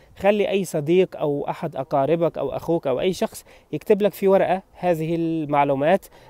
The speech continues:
"أنا اسمي كذا كذا، أعتذر أنا لا أتكلم الإنجليزية، أنا، آه، أتيت للعطلة لمدة أربع أيام، خمس أيام أو أيًا كان، هذا عنوان الفندق، في التاريخ الفلاني راح أرجع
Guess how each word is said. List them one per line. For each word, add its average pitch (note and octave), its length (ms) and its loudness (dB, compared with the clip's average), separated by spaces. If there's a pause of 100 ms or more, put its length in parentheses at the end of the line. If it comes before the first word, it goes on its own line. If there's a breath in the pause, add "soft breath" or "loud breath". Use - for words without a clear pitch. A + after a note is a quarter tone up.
(140 loud breath)
"أنا D3+ 280 2
اسمي E3 320 -4
كذا F3+ 340 0
كذا، F3+ 380 -2
أعتذر D3+ 600 -2
أنا D#3 240 -2
لا E3 160 2
أتكلم D3 500 -4
الإنجليزية، E3+ 760 0 (480 soft breath)
أنا، E3 460 4
آه، D#3+ 260 2
أتيت F3 420 2
للعطلة D#3 520 2
لمدة D#3 380 0
أربع D3 380 0
أيام، C#3+ 320 2
خمس D3 380 -4
أيام D3+ 500 -2 (100)
أو D#3 260 0
أيًا D3+ 300 0
كان، F#3 320 0 (320 soft breath)
هذا E3 300 4
عنوان C#3+ 440 4
الفندق، F#3+ 500 0 (400 soft breath)
في F3+ 300 -2
التاريخ F3+ 560 2
الفلاني F3 600 0
راح E3 240 -4
أرجع E3 460 -2